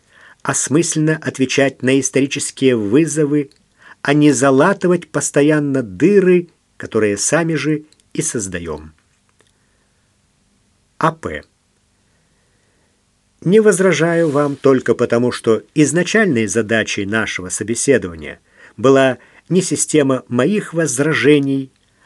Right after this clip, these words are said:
а создание условий, при которых вы бы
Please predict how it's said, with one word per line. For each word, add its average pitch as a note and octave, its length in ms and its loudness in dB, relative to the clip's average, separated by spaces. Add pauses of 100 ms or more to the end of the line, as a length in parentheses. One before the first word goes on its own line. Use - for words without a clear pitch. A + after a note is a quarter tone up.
(220)
а C#3+ 100 -4
создание G3+ 540 2
условий, F3 640 2
при D#3+ 180 0
которых D3 500 2
вы F#3+ 360 2
бы B2+ 400 2